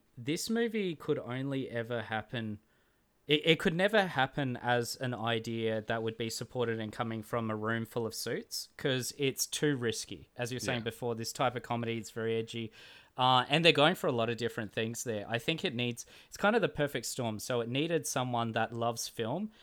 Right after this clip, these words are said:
Speaker 1: and is very well connected and has a lot of money to be able to bankroll a significant ma-, amount of it themselves, whi-, in which case it turned out being Ben Stiller. So
Speaker 2: Yeah.
Speaker 1: if we get another Ben Stiller, then yeah, maybe another movie might, like this might happen. But
Speaker 2: Mm.
Speaker 1: I,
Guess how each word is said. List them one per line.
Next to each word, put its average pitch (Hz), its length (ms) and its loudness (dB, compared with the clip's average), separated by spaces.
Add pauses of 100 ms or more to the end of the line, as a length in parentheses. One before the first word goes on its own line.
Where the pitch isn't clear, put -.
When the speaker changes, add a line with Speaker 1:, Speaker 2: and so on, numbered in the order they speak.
(200)
Speaker 1:
and 120 300 0
is 123 200 -4
very 131 280 4
well 120 180 2
connected 113 480 -4
and 113 180 -4
has 127 200 0
a 120 60 -2
lot 113 180 0
of 110 100 -4
money 113 320 -2
to 120 160 -6
be 110 240 -4
able 107 280 -4
to 110 120 -8
bankroll 107 600 -2 (280)
a - 60 -10
significant 120 500 -2
ma-, 113 220 -4
amount 110 400 2
of 104 140 -2
it 110 200 -4
themselves, 104 580 -4
whi-, 110 220 -4
in 117 140 -4
which 113 180 -6
case 110 240 -4
it 101 60 -14
turned 113 180 -4
out 104 120 -4
being 107 180 -4
Ben 104 180 -6
Stiller. 98 380 -8
So 110 360 -8
Speaker 2:
Yeah. 95 140 -8 (160)
Speaker 1:
if 123 140 -6
we 135 100 6
get 151 160 8
another 143 260 6
Ben 139 220 2
Stiller, 156 500 4
then 135 320 4 (240)
yeah, 151 260 10
maybe 165 360 6
another 143 320 2
movie 127 260 -2
might, 110 280 -4 (180)
like 117 240 0
this - 380 -6 (100)
might 117 260 -2
happen. 117 340 0
But 110 180 -2
Speaker 2:
Mm. 104 100 -4
Speaker 1:
I, 123 260 4